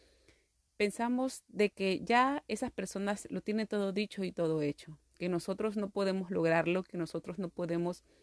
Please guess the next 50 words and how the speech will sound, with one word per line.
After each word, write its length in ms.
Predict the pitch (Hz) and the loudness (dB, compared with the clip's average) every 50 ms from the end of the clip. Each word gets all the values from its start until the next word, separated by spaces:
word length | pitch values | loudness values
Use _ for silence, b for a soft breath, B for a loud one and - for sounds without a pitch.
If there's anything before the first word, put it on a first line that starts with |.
| b b b b b b b b | b b b b b b b b
también 400 | - 202 202 202 202 233 269 277 | 0 0 2 2 2 2 2 2
ejecutar 560 | 269 240 240 - _ - 165 - 180 180 190 | 2 2 0 -2 _ -4 -6 -2 0 0 0
o 100 | 185 190 | 0 0
emprender 400 | 190 175 - 165 156 156 160 165 - | -2 -2 -2 0 0 0 -2 -2 -4
como 260 | - 170 165 151 151 | -2 -2 0 0 2
ellos 200 | 151 160 170 151 | 2 0 0 0
lo 80 | 160 156 | -4 -4
hicieron 300 | - - 185 185 202 196 | -4 -2 -2 -2 -2 -4
porque 260 | - 185 180 170 156 | -6 -6 -6 -4 -2
creemos, 400 | - 170 175 175 180 190 - - | 0 2 2 2 2 0 0 0
"Ay, 180 | 330 381 392 | 2 4 6
no, 200 | 320 269 254 254 214 | 6 6 4 4 2
va 80 | 202 | 2
a 40 | 196 | 2
parecer 340 | - 220 196 - - 175 190 | 0 -2 -4 -4 -4 -4 -2
una 180 | 190 180 - - | -2 -2 -2 -2
copia. 380 | - - - - - - - B B B B B B B B B B | -4 -6 -6 -6 -6 -8 -8 B B B B B B B B B B
Ay, 160 | 240 269 285 | 2 4 4
no, 180 | 269 277 285 - | 4 4 2 2
pero 140 | 240 202 | 0 -4
si 140 | 196 - 185 | -2 -2 0
ya 120 | 175 190 202 | 2 4 4
lo 120 | 220 226 | 4 2
dijeron, 360 | 196 175 - 180 190 185 165 | 0 0 0 0 0 0 0
pues, 140 | - - - | -2 -4 -6
si, 120 | - 170 | -6 -6
pero 200 | - - 175 170 | -6 -6 -8 -6
si 120 | 165 - 185 | -4 -2 0
ellos 120 | 185 196 | 2 2
ya 80 | 214 208 | 2 0
tienen 240 | - 190 196 208 202 | 0 -2 -4 -4 -6
sus 200 | - 165 - - | -8 -10 -12 -8
followers, 480 | - 156 175 190 180 156 143 151 - - | -4 -4 -2 -2 -2 -2 -2 -4 -6 -6
pero 140 | - 151 | -8 -8
si 120 | - - 175 | -4 -2 -2
ellos 100 | 190 196 | -2 -2
ya 80 | 196 | -2
tienen 220 | - - 185 185 180 | -4 -4 -6 -6 -6
su 100 | - - | -8 -10
gente, 340 | - - 160 160 - 156 139 | -8 -6 -4 -4 -4 -2 -2
¿ya 120 | 160 165 | -2 -2
para 240 | - - 185 165 - | -2 -2 -2 -4 -4
qué?". 280 | - - - 147 - _ _ b b b b b b b b b b b b b | -8 -8 -10 -10 -10 _ _ b b b b b b b b b b b b b
Y 80 | - | -2
déjame 280 | 202 247 277 302 302 294 | -2 2 4 4 4 4
decirte 400 | 240 233 - - 220 214 - 233 | 2 0 0 -2 -4 -2 0 2
algo, 380 | 233 233 226 196 165 143 - - | 4 4 4 2 0 -4 -6 -6
es 200 | - - - - | -6 -6 0 4
muy 160 | 262 277 285 285 | 4 6 6 6
importante 640 | 269 - 202 - - 202 202 190 - 226 226 214 | 4 2 -2 -6 -6 -6 -6 -2 0 0 0 0